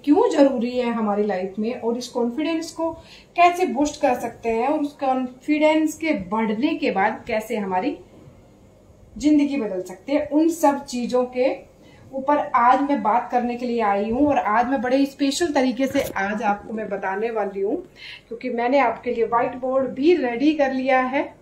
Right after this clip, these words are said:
और ये आपको front camera से नहीं समझ आएगा, तो मैं आपको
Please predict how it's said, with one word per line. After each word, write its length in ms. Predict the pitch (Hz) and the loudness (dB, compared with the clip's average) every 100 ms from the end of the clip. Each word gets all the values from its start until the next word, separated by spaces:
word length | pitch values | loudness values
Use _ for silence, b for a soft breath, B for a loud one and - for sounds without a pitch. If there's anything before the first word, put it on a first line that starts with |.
| - _ B B B 214 | -20 _ B B B -4
और 160 | 214 | -2
ये 640 | 185 208 277 302 302 311 285 | -2 2 6 8 6 6 2
आपको 640 | 202 190 - 254 269 269 - | -2 -8 -4 2 2 0 4
front 280 | 302 320 | 4 4
camera 380 | 262 233 226 233 | 0 0 -2 -4
से 100 | 240 | -2
नहीं 300 | 226 220 277 | -4 0 0
समझ 320 | 302 247 240 | 2 0 0
आएगा, 360 | 226 220 202 240 b b b b b _ | 0 0 -2 -6 b b b b b _
तो 80 | 180 | -8
मैं 240 | 233 247 | -4 -2
आपको 540 | 233 226 - _ 269 | -4 -6 -12 _ 0